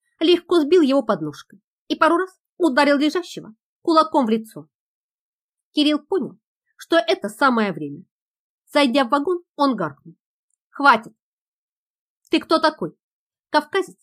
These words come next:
отпустил малолетку. «Тебе че надо?» «Че мне надо?»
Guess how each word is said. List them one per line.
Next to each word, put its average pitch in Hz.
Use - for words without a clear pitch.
отпустил 294
малолетку. 214
«Тебе 302
че 311
надо?» 180
«Че 262
мне 254
надо?» 285